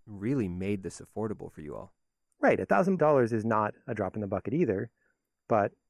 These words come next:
Speaker 2: again, we said we could afford a thousand dollars and still fund our other retirement goals, so we did it.
Speaker 1: If you could do this over again, looking now in the rearview mirror at it, is there anything that you would do differently?
Speaker 2: No.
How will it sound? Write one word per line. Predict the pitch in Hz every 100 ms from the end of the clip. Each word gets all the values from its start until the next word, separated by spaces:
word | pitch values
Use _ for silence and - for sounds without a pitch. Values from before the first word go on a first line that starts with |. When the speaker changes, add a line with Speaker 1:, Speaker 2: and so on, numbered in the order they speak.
| -
Speaker 2:
again, | 135 160 135 98
we | 104
said | - 110 110 110
we | 104
could | - 110
afford | - 131 143 113
a | -
thousand | 110 101 98 95
dollars | 95 90 90 92
and | 92
still | - 143 131 113 113 _ _ _
fund | - 107 104
our | 101 101
other | 104 104 98 98 _ _ _
retirement | 104 - 131 117 90
goals, | 98 90 95 107
so | - 110 101 101 - _ _ _ _
we | 123
did | 127 208
it. | - - _ _ _
Speaker 1:
If | 147 170 -
you | 151 135
could | - - 165 175 - _ _ _ _ 113
do | 117 117
this | 107 101 104
over | 98 92 92
again, | 85 80 71 65 _ _
looking | 110 101 110 107 98
now | 92 95 95
in | 87
the |
rearview | 85 90 90 85
mirror | 85 90 82
at | 76 69
it, | - _
is | 117 110
there | 113
anything | 113 131 127 123
that | 113
you | 110 104
would | 101
do | 101
differently? | 101 - 101 101 104 _ _ _ _ _ 117
Speaker 2:
No. | 101 87